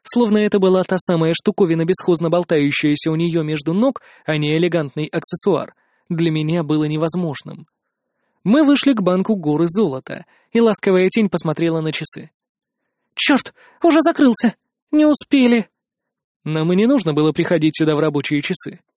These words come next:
«Что? Только не говори, сладкий, что хочешь ограбить банк. На такое я не подпишусь».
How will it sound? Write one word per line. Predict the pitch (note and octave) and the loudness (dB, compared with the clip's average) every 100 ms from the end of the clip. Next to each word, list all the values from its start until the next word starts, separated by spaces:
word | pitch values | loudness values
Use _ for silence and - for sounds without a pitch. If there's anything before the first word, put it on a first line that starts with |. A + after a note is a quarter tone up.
| _ _ _ _ _ | _ _ _ _ _
«Что? | - - - C4 - _ _ _ _ - | -8 -4 2 0 0 _ _ _ _ 0
Только | D#4 C#4+ | 2 4
не | D4+ | 4
говори, | D4 D#4+ F4 | 4 6 4
сладкий, | D#4 A3 G3 A3+ | 4 2 4 2
что | - D4 | 2 -2
хочешь | - E4 C4 - | 0 -2 0 -2
ограбить | G#3 G#3+ G#3+ F#3 | 0 0 0 -2
банк. | F3+ F3 F3+ - _ _ _ | -2 -2 -6 -14 _ _ _
На | - D4+ | 0 2
такое | C4+ - D#4 E4 | 2 2 4 4
я | B3 G#3+ | 4 4
не | G3+ | 2
подпишусь». | G#3+ - D4 - A3+ G3+ - | 2 0 0 2 0 0 -4